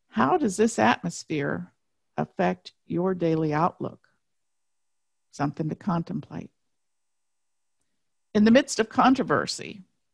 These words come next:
whether on the national level, the local level,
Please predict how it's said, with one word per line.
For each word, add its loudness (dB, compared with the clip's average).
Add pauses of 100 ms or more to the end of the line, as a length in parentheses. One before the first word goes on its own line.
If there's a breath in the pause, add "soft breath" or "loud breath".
(540)
whether 6
on 8
the 0
national 4
level, 0 (480)
the -4
local 2
level, 0